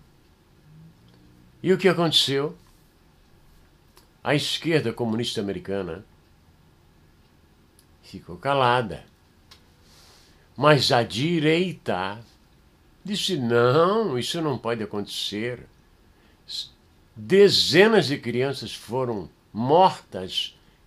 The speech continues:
queimadas. Porque um homem não quer raciocinar, não quer perder o poder. Ora,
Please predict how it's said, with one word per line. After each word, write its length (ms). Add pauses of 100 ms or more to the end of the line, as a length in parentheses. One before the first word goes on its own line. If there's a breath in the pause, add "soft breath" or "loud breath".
queimadas. 1120 (1300)
Porque 300
um 160
homem 240
não 120
quer 140
raciocinar, 720
não 120
quer 120
perder 360
o 80
poder. 600 (840)
Ora, 420